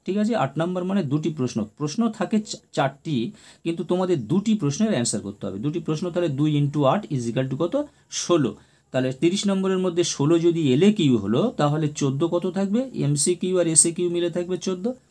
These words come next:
ঠিক আছে? এমসিকিউ আর এসএকিউ মিলে থাকবে চোদ্দো, তাহলে মোট হলো তিরিশ। এইবারে দেখো বিভাগ খ, বিভাগ খ কী কী চ্যাপ্টার আছে? চারের দাগে আছে ভারতীয় সংবিধানের শিক্ষা সংক্রান্ত বিধিসমূহ,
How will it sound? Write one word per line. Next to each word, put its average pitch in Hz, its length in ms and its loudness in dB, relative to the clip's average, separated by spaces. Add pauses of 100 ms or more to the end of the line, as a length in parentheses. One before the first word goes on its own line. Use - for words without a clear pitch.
(340)
ঠিক 202 140 4
আছে? 214 200 2 (500)
এমসিকিউ 208 600 2
আর 156 100 4
এসএকিউ 180 420 4
মিলে 160 180 0
থাকবে 165 260 -2
চোদ্দো, 175 280 -2
তাহলে 156 260 0
মোট 139 300 0
হলো 208 140 2 (120)
তিরিশ। 175 400 4 (300)
এইবারে 170 380 4
দেখো 120 340 2
বিভাগ 160 600 2
খ, - 200 -4 (640)
বিভাগ 170 320 2
খ 170 180 2
কী 170 160 -6
কী 175 120 -6
চ্যাপ্টার 185 360 0
আছে? 196 220 0
চারের 151 300 2
দাগে 160 220 2
আছে 160 200 0
ভারতীয় 156 520 2
সংবিধানের 143 600 0
শিক্ষা 135 420 -4
সংক্রান্ত 165 480 -2
বিধিসমূহ, 170 800 2